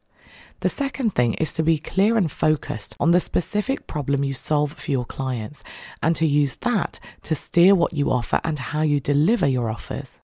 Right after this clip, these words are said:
The third thing that's important is to be selective about who you listen to and seek support from,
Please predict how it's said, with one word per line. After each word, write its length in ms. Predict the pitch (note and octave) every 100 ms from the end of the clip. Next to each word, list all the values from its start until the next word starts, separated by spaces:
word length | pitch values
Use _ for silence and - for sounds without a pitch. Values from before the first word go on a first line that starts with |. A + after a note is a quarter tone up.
| _
The 80 | -
third 320 | - B3+ C#4
thing 140 | A3+ D#3+
that's 160 | A#2
important 580 | - B2 C3 B2+ - B2+
is 140 | - -
to 80 |
be 120 | D#3 F3
selective 640 | - D#3 F3+ - - C#3
about 380 | C3 C#3 C#3+ - -
who 60 | D#3+
you 160 | G#3
listen 300 | A#3+ D#3+ - C3
to 140 | C#3
and 120 | C3+
seek 260 | - C#3 -
support 480 | - C3+ - D3 -
from, 320 | - A#2